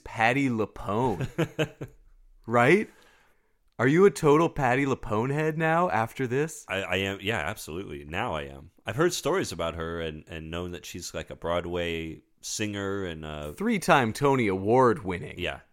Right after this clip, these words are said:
Speaker 2: she's pretty good.
Speaker 1: Patti LuPone.
Speaker 2: But to see her show up as a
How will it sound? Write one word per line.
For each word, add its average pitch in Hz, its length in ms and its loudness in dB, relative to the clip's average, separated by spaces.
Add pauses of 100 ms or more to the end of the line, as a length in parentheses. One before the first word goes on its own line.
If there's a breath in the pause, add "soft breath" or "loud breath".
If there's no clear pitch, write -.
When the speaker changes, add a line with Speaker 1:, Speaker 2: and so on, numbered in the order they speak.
Speaker 2:
she's - 240 -14
pretty 90 240 -6
good. 87 180 -4
Speaker 1:
Patti 113 260 2
LuPone. 90 560 -4 (180)
Speaker 2:
But 90 160 -6
to - 80 -8
see 123 180 -2
her 120 100 2
show 95 260 0
up 90 280 -4
as 85 240 -6
a 71 300 -8